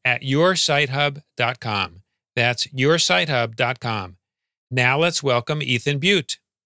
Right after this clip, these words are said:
Ethan is the chief evangelist at BombBomb,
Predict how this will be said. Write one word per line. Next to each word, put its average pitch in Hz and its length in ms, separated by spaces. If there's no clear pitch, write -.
Ethan 160 400
is 127 300
the 123 180
chief 175 340
evangelist 120 720
at 104 200
BombBomb, 92 640